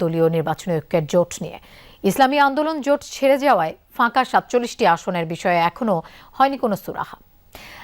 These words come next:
আজ আনুষ্ঠানিকভাবে এসব আসনে নতুন করে প্রার্থী ঘোষণা করার কথা দশ দলীয় নির্বাচনী ঐক্যের। এর আগে আসন সমঝোতার আলোচনার মধ্যেই ধর্মভিত্তিক দলের বাইরে এনসিপি, এবি পার্টি ও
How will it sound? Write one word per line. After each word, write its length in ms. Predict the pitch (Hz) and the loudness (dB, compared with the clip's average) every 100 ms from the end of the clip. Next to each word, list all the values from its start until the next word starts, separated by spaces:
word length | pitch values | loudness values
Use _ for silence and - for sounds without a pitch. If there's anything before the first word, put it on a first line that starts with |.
| - 190 | 0 2
আজ 120 | 202 190 - - | 2 -2 -10 -6
আনুষ্ঠানিকভাবে 640 | 180 214 - 330 302 311 370 392 | -4 -4 -6 -6 -4 -2 0 -2
এসব 220 | - 254 226 - | 2 0 0 -6
আসনে 300 | 185 - 247 254 185 | -4 -4 -4 -2 -4
নতুন 200 | 180 262 240 | -6 -8 -4
করে 120 | 202 - | -4 0
প্রার্থী 260 | 175 - 175 | -2 -2 -10
ঘোষণা 240 | 165 170 160 | -8 -6 -2
করার 200 | 160 156 - | 0 0 -4
কথা 220 | 165 208 147 - - - _ - 175 | -2 0 0 -2 -20 -20 _ 0 2
দশ 120 | 180 170 | 2 0
দলীয় 260 | 180 196 240 247 - | -2 0 0 -2 -4
নির্বাচনী 380 | 185 165 - 175 165 | -2 -2 -4 -6 -6
ঐক্যের। 240 | - 165 - 233 | -4 -4 0 2
এর 60 | 233 | 4
আগে 140 | 233 277 - | 2 0 -2
আসন 180 | 202 294 277 | -6 -8 -4
সমঝোতার 440 | 247 220 233 220 202 | -2 -2 -2 2 2
আলোচনার 380 | 180 - 190 196 | 0 -2 -4 -4
মধ্যেই 300 | 254 220 190 185 - - - 185 | -4 -4 -4 -6 -14 -20 -10 0
ধর্মভিত্তিক 520 | 180 190 214 - 277 220 | 2 2 -2 -4 -4 0
দলের 200 | 233 240 185 | 2 2 2
বাইরে 260 | 180 185 214 165 | 2 2 -2 -6
এনসিপি, 380 | 143 180 202 208 - | -8 -8 -4 -4 -2
এবি 140 | 190 202 | -2 2
পার্টি 260 | 156 147 240 349 - - | 2 0 -4 -10 -16 -16
ও 20 | - | -2